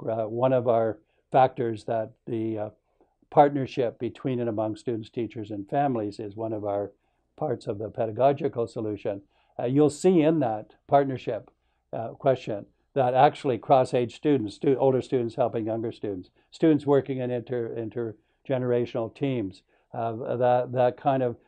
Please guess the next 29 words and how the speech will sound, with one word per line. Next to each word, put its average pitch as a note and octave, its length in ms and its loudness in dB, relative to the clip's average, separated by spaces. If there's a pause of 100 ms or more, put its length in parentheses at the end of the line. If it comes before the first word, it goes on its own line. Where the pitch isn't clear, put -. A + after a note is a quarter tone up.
(100)
the C3+ 80 -2
barriers D#3 540 6
are C3 120 4
being B2+ 300 0
broken C3 380 4
down B2 240 2
already. A2+ 540 0 (220)
The B2+ 80 -10
classroom C#3 720 2
wall B2+ 400 6
is, A2 220 -4
uh, A2+ 160 -2 (340)
uh, B2+ 80 -8
we, B2 180 2
we're, B2 380 -4
when B2+ 420 -6
we A#2 100 -2
talk B2+ 220 4
about B2 180 0
leveraging A#2+ 520 -2
digital A2+ 600 -4 (220)
and C3 140 -8
we A#2+ 100 -4
talk B2 200 2
about B2 180 -6
changing B2 420 -6
the A#2 80 -4
learning B2 320 -2
environment, G#2 460 -6